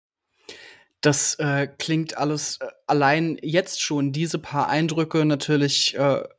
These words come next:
hochspektakulär im negativen Sinne. Du hast das jetzt einigermaßen abgeklärt beschrieben. Äh, ich kann mir aber auch gut vorstellen, du sagst, du lebst dort. Du lebst auch gar nicht weit von diesem damaligen Tatort entfernt.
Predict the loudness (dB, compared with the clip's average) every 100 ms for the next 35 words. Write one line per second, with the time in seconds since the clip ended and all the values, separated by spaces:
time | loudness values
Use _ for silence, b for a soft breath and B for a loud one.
0 | _ -14 -2 0 2 0 2 0 2 4
1 | 4 6 4 4 2 4 2 0 -4 -2
2 | 0 2 2 0 -4 B B 2 2 2
3 | 2 2 0 -10 _ -2 0 2 2 0
4 | -2 -6 -2 -2 -2 -6 -4 -4 -4 -4
5 | -8 -2 -2 -2 -8 -4 -4 -6 -6 -6
6 | -6 -4 -4 0 4 6 6 4 2 0
7 | -2 0 2 2 4 4 4 4 2 0
8 | -2 0 4 2 2 -4 0 0 0 0
9 | 2 2 2 -2 -2 -2 0 2 2 2
10 | 2 2 0 0 0 2 2 2 2 2
11 | 2 0 0 -2 -2 -6 -6 -6 -6 -8